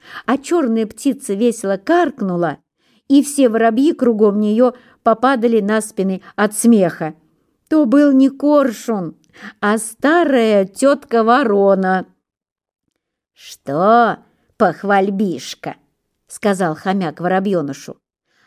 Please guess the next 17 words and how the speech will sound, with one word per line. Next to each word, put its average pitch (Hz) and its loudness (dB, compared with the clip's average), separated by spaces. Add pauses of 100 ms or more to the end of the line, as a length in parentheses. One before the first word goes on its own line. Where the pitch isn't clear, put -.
«надо 196 0
бы 277 0
тебя 247 0
посечь. 220 -4 (340)
Ну 220 0
да 190 0
ладно, 175 -4 (360)
поди 277 0
принеси 208 -2
шубу, 190 -2 (180)
да 311 4
зёрен 196 0
побольше». 196 -4 (840)
Надел 165 -4
хомяк 175 -8
шубу, 160 -14 (160)
сел 254 -2